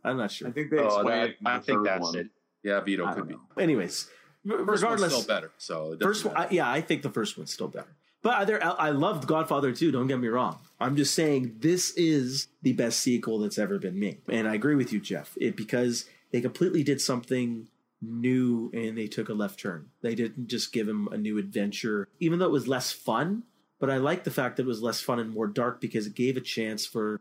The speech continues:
Speaker 1: the characters to really develop. It wasn't just Luke's journey here. It was Han and Leia's journey as well, and their involvement as a romantic couple and,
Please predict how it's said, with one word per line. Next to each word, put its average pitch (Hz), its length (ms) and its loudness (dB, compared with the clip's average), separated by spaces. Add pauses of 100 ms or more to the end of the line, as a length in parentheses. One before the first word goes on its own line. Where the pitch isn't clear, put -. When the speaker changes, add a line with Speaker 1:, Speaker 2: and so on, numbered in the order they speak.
(120)
Speaker 1:
the 123 60 -4
characters 117 580 -2
to 110 120 -8
really 104 180 -2
develop. 110 480 -2 (140)
It 143 60 2
wasn't 196 240 2
just 131 160 0
Luke's 117 300 -4
journey 117 360 -2
here. 107 280 -4 (120)
It - 40 -8
was 107 120 -6
Han 117 220 0
and 104 180 -2
Leia's 107 320 -2
journey 110 380 -4
as 101 180 -4
well, 101 300 -2 (180)
and 104 340 -4 (260)
their 113 260 0
involvement 104 500 -2
as 104 140 -4
a 101 420 -2
romantic 107 520 -2
couple 107 480 -2
and, 95 240 -4